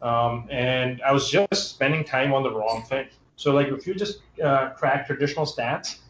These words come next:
what ends up happening is you, um,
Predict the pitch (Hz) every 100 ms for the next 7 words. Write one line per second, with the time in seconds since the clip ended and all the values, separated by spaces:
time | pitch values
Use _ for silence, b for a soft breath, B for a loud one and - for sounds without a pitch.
0 | _ 139 135 147 143 131 135 143 135 123
1 | 113 131 127 120 - _ _ _ 127 127
2 | 123 -